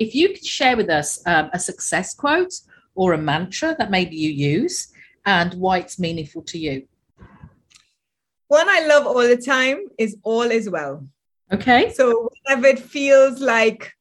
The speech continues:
Speaker 2: things are going in the wrong direction,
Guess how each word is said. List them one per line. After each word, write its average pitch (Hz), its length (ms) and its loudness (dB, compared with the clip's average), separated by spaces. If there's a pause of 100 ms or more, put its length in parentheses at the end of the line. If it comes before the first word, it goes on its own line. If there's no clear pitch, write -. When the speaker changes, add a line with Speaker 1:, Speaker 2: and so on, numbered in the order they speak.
(420)
Speaker 2:
things 262 400 -2
are 240 340 6
going 240 360 4
in 240 120 0
the 233 140 2
wrong 240 300 0
direction, 294 1000 2